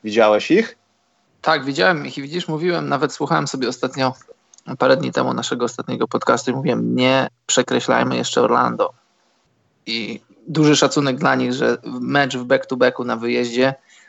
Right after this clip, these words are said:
Speaker 2: z bezpośrednim rywalem, no i jednym z dwóch bezpośrednich rywali do walki o play-offy, oni to wygrali. Magic są ciekawą drużyną. Potwierdzili to, że są naprawdę ciekawą drużyną, dobrze coachowaną,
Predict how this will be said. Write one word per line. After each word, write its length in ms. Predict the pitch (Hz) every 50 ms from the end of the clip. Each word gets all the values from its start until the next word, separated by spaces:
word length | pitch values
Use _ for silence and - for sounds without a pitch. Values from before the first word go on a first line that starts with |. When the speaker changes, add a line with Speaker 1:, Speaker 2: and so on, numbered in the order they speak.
| _ _
Speaker 2:
z 80 | - 123
bezpośrednim 560 | 127 131 - 143 139 - 160 151 147 151 147
rywalem, 380 | 143 147 156 - 135 127 123 120
no 120 | 123 131
i 200 | 139 143 147 143
jednym 340 | 151 175 165 147 147 143 143
z 60 | 135
dwóch 240 | 135 147 170 143 127
bezpośrednich 560 | 135 127 - - 127 - 131 123 123 117 113
rywali 360 | 123 123 123 123 120 113 113
do 100 | 117 120
walki 300 | 117 123 120 123 - 123
o 60 | 120
play-offy, 420 | - - 127 123 120 - 127 123 120
oni 160 | 120 120 120
to 100 | - 120
wygrali. 460 | 123 120 123 127 120 120 127 139 143 _ _ _ _ _ _ _ _ _ _ _ _ _ _ _ _ _ _ _ _ _ _ _ _ _ _ _ _ _ _ _ _ _ _ _ _ -
Magic 540 | - - 139 143 170 175 185 180 170 175 165
są 120 | - 170 156
ciekawą 440 | - 156 - 156 139 127 127 127
drużyną. 420 | 120 117 113 117 113 107 104 101 - _ _ -
Potwierdzili 540 | 127 123 - - 135 127 127 131 123 113
to, 120 | - 113 113
że 80 | 113
są 120 | - - 123
naprawdę 360 | 123 117 - 131 123 120 -
ciekawą 340 | - - - 123 117 120 120
drużyną, 400 | 120 120 123 127 123 120 113 113
dobrze 260 | 135 139 135 131 135
coachowaną, 640 | - 139 131 - - 131 135 131 131 131 127 127